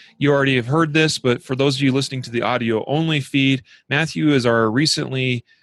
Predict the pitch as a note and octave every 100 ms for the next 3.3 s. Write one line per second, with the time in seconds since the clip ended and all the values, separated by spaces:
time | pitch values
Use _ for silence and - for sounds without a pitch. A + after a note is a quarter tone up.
0 | _ - G#2+ G2+ A2 C3+ D3 C3+ C3+ C3
1 | C3 - C3 B2 A#2 A#2 - B2+ A#2 B2+
2 | C3 C#3 C3 B2+ A#2+ - _ _ _ A2+
3 | G#2+ G#2